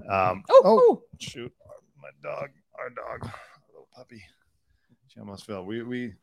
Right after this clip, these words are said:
Speaker 1: are selling this dog. We have to, so that we can put out more content. That's how all in we are. We're gonna sell our
Speaker 2: This
Speaker 1: family
Speaker 2: little
Speaker 1: dog.
Speaker 2: pug,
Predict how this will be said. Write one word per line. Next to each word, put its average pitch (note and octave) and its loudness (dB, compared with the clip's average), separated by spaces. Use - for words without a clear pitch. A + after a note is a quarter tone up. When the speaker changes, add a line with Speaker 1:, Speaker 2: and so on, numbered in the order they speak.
Speaker 1:
are G2+ -12
selling B2+ -4
this G#2+ -8
dog. G2+ -2
We G2 2
have A2 10
to, D#2+ 0
so A2+ 6
that G2+ 12
we G#2 10
can G#2 4
put A2 6
out G2+ 10
more G2+ 6
content. F#2+ 2
That's A2 8
how C3+ 12
all A2 12
in A2+ 8
we G2 4
are. E2 -6
We're A2 0
gonna A2+ 4
sell A#2+ -2
our C#3 2
Speaker 2:
This F#3 10
Speaker 1:
family G3+ 12
Speaker 2:
little A3 10
Speaker 1:
dog. - 6
Speaker 2:
pug, G#3 12